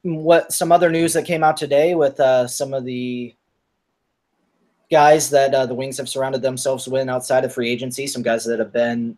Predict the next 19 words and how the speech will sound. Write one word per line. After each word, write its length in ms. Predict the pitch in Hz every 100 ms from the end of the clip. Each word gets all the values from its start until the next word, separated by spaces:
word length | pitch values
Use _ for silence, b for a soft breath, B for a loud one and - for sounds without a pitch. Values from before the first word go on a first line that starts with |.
| -
inside 300 | 120 127 117
the 100 | 113
organization 640 | 113 117 113 123 123 120
already 480 | 110 104 120 139 139
or 240 | 110 104
used 240 | 107 156 -
to 60 |
be 80 | 131
in 80 | 123
the 120 | 120
or-, 200 | 120 120 -
organization. 840 | 151 135 127 123 127 - 143 139 b b b
Uh, 220 | 135 131
just 240 | 127 156 -
today, 200 | 151 165
the 120 | 160
Red 160 | 139 147
Wings 320 | 147 135 -
re-signed 340 | 135 139 139